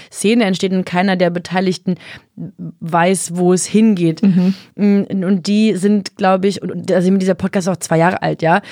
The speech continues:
Speaker 1: Ich glaube, dass die sich auch zu dem Zeitpunkt vielleicht noch ein bisschen weniger damit auseinandergesetzt haben. Man hört dann schon auch noch mal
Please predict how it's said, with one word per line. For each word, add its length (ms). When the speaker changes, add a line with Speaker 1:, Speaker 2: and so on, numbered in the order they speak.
Speaker 1:
Ich 80
glaube, 340
dass 280
die 320
sich 340
auch 100
zu 140
dem 140
Zeitpunkt 400
vielleicht 280
noch 120
ein 80
bisschen 340
weniger 360
damit 260
auseinandergesetzt 640
haben. 140
Man 140
hört 180
dann 140
schon 320
auch 240
noch 180
mal 300